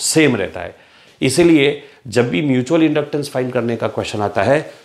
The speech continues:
तो किसी एक कॉइल का इंडक्टेंस फाइंड करो, तो आपको दूसरे कॉइल का इंडक्टेंस भी मिल जाएगा, दोनों सेम होता है। So that was about mutual inductance।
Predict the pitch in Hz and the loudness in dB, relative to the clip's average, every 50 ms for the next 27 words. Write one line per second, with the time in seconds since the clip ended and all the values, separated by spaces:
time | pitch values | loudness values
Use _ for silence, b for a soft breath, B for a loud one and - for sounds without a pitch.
0 | B B 120 110 - - 110 - - 135 - - 156 180 185 160 - - 151 139 | B B -6 -6 -4 -4 -6 -4 -6 -8 -4 0 0 0 0 -2 -2 0 0 0
1 | 139 139 131 135 127 123 120 117 123 120 - 135 123 107 - - 117 110 110 104 | 0 -2 -2 -4 -4 -4 -4 -6 -8 -8 -6 -10 -10 -10 -8 -8 -6 -6 -6 -6
2 | 113 120 139 139 147 127 131 - 151 139 127 120 131 139 135 - 127 117 113 113 | -6 -6 -4 -4 -4 -6 -2 -2 -2 0 0 0 0 0 0 2 2 0 2 2
3 | 117 113 104 101 110 107 - 120 113 107 123 165 190 165 143 127 113 113 104 98 | 0 0 2 -2 -4 -4 -2 -4 -4 0 2 4 4 6 4 4 4 2 2 2
4 | 95 110 147 175 - - - - _ 117 110 113 117 147 202 196 202 - - 120 | 2 2 2 0 -2 -6 -14 -18 _ 0 2 2 2 2 0 -2 -4 -6 -6 -6
5 | 107 85 87 80 - - 87 85 - - b b b b b b b b b - | -6 -6 -8 -14 -16 -16 -16 -16 -20 -20 b b b b b b b b b 0
6 | 185 165 170 156 151 170 170 165 156 147 151 160 151 139 127 123 120 165 160 160 | 2 4 4 2 4 2 0 0 0 -2 -2 -2 -2 -4 -6 -4 -2 -2 0 0
7 | 156 151 156 156 160 - 160 160 156 | 0 -2 -2 -4 -4 -4 -6 -6 -6